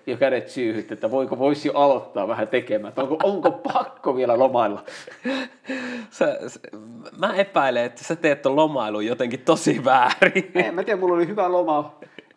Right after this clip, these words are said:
Speaker 1: Istuin sohvalla, lueskelin paljon, kävelin paljon, kävin välillä kuntosalilla. Että ihan semmonen rento loma, ettei ollut mitään suorittamista, että olisi ollut pakko käydä hirveästi niinku retkiä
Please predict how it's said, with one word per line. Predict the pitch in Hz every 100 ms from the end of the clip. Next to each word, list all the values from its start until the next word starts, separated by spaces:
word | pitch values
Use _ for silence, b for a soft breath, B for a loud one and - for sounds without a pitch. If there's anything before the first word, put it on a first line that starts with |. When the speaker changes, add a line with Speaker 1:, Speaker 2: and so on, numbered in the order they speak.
| -
Speaker 1:
Istuin | 302 - - -
sohvalla, | 180 190 151 160 156 151
lueskelin | 160 147 147 139 135 123
paljon, | 143 135 131 127
kävelin | 143 135 123 117 117
paljon, | - 123 117 113 110
kävin | 117 117
välillä | 120 117 113
kuntosalilla. | - 120 110 107 - 107 107
Että | 107 -
ihan | 120
semmonen | 120 117 127
rento | 143 135 123
loma, | 117 113 107
ettei | - 110
ollut | 110
mitään | 117 113 110
suorittamista, | 131 117 107 - 98 98 -
että | 98 107
olisi | 101
ollut | 98
pakko | - 110 -
käydä | - 104 101 98
hirveästi | 110 104 - 107
niinku | 104 101 98 - -
retkiä | 120 113 - 120